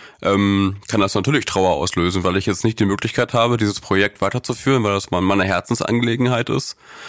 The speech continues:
Ähm, und deswegen bin ich vielleicht traurig, weil meine Kollegen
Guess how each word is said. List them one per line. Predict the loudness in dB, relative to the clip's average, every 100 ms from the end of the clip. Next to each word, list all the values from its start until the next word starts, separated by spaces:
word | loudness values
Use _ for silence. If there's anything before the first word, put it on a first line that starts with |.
| -14 -2
Ähm, | 0 2
und | 2 0 0 -2
deswegen | 0 0 2
bin | 2
ich | 0
vielleicht | 0 0 0
traurig, | 0 0 2 0 -2 0
weil | 2
meine | 2 2
Kollegen | 0 0 2 2 2 2 2 -2